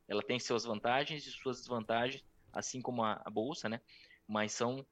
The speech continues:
é, é, é a nossa expectativa pela conjuntura. Do lado da demanda,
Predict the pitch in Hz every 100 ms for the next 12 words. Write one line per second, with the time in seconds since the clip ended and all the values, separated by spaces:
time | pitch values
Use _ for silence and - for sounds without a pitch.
0 | _ - _ 107 117 120 120 113 104 69
1 | 110 123 127 120 127 - - - 151 -
2 | 160 170 - 170 170 170 175 170 117 107
3 | - - _ _ _ _ _ _ _ 143
4 | 214 185 160 151 143 127 131 170 160